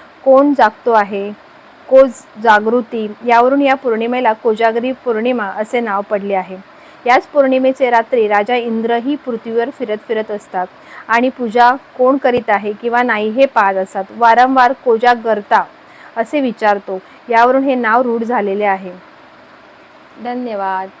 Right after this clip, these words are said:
अशा या रात्री शरदाच्या चांदण्यात जे लोक आनंदात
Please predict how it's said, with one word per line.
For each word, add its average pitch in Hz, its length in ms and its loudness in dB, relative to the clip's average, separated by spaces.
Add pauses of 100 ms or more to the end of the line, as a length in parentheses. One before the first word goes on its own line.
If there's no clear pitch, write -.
(2250)
अशा 233 280 -4
या 302 200 2
रात्री 202 500 -4 (180)
शरदाच्या 220 500 -4
चांदण्यात 233 480 -6
जे 226 240 -8
लोक 220 200 -6
आनंदात 220 480 -6